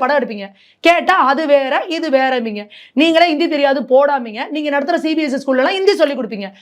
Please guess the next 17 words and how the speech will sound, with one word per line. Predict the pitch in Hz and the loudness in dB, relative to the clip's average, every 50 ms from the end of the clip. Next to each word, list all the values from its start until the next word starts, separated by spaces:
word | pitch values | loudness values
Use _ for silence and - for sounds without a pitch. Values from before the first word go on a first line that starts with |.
| _ _ _ - - | _ _ _ 0 2
கேட்டா | 330 339 330 - 381 381 339 285 | 4 4 4 4 2 2 4 2
அது | 285 277 320 294 285 | 2 0 0 0 0
வேற | 277 285 370 320 311 | 0 0 0 -2 -4
இது | 285 330 302 294 | -4 -2 0 0
வேறம்பீங்க. | 277 269 262 247 233 202 214 214 214 - - - - - - 285 | 0 0 0 -4 -6 -8 -8 -8 -10 -12 -16 -20 -14 -6 -2 0
நீங்க | 320 339 330 302 | 0 2 2 2
ஹிந்தி | 302 311 349 339 320 | 2 2 2 2 2
தெரியாது | 302 302 302 294 302 311 214 226 | 2 2 2 2 0 0 0 2
போடான்னு | 247 262 302 311 302 302 302 285 254 | 4 4 4 4 2 -2 -6 -6 -6
சொல்லுவீங்க. | 262 233 214 208 196 202 240 302 330 320 - _ _ _ - 254 285 | -6 -8 -8 -10 -8 -4 -2 -2 -2 -4 -8 _ _ _ -6 -4 -2
இந்த | 302 285 302 - 311 | 0 0 0 2 2
தி | 330 349 349 | 2 2 2
மு | 349 330 240 | 2 2 2
கல | 320 302 302 294 | 2 2 2 0
இருக்கிற | 285 - 311 330 330 277 262 254 | 0 2 2 2 2 2 2 -2
எல்லா | 269 294 311 320 320 320 311 302 | 0 0 2 2 4 4 2 0
அமைச்சர்கள், | 277 294 320 320 330 320 294 294 294 294 | -2 -4 -6 -4 -2 0 0 2 2 2